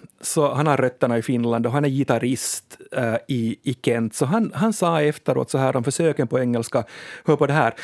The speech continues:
"Först och främst är det viktigt att musiken betyder någonting för oss. Om det sen kan fortplanta sig till någon annan så är det ett bonus. Vi tror att man bara gör dålig musik och man måste tänka på någon annan." Och det här tycker jag är mitt i prick. Alltså om,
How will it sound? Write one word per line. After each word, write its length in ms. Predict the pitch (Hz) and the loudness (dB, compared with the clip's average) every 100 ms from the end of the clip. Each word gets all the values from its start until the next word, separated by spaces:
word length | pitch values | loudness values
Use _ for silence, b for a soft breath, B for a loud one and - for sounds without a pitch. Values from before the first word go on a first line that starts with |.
| B | B
"Först 320 | - 202 214 208 | 0 2 4 0
och 80 | |
främst 400 | - 165 147 - - | 4 2 2 -2 0
är 60 | |
det 100 | 147 | 0
viktigt 380 | 135 143 - 131 | 2 -2 -2 0
att 80 | 120 | 2
musiken 540 | 131 120 143 127 127 | 2 2 2 2 2
betyder 360 | 123 120 127 127 | 0 0 0 2
någonting 360 | 123 113 127 117 | 0 0 -2 0
för 220 | 143 123 - | 2 0 2
oss. 520 | - 135 - - - - - | 2 2 0 -2 -6 -12 -4
Om 140 | 143 | 0
det 80 | 131 | 2
sen 300 | 139 220 202 | 2 2 0
kan 200 | 190 156 | 0 0
fortplanta 600 | - 160 147 - 135 - | 2 2 2 0 -2 -2
sig 200 | 127 135 | -2 0
till 140 | 135 131 | 0 0
någon 120 | 127 | 2
annan 440 | 131 127 123 117 | 2 2 2 0
så 120 | 110 123 | 0 0
är 60 | |
det 80 | 113 | 0
ett 100 | 107 | -2
bonus. 560 | 135 135 123 113 - - B B B B B | 0 0 0 -2 -6 -8 B B B B B
Vi 120 | 160 | -2
tror 360 | 208 185 175 160 | 2 2 4 4
att 120 | 139 | 2
man 220 | 139 131 | 2 2
bara 200 | 131 156 | 4 4
gör 220 | 147 139 123 | 4 4 2
dålig 380 | 123 156 123 | 2 2 4
musik 400 | 120 113 123 120 | 2 0 0 -2
och 160 | - - | 0 0
man 120 | 127 | 2
måste 240 | 123 - - | 0 -4 -2
tänka 340 | 131 123 - | -2 -2 -4
på 100 | 127 | -2
någon 180 | 120 117 | -2 -2
annan." 400 | 127 120 117 - - | -2 -2 -4 -8 -6
Och 100 | 156 | -4
det 80 | 143 | -4
här 220 | - 196 131 | -4 -4 -2
tycker 280 | 131 - | -6 -6
jag 100 | 123 | -4
är 60 | 120 | -4
mitt 300 | 131 127 - | -4 -6 -6
i 40 | |
prick. 420 | 135 156 - - - | -2 -2 -2 -20 -10
Alltså 220 | 165 151 | -4 -4
om, 280 | 175 196 220 | -2 -2 -2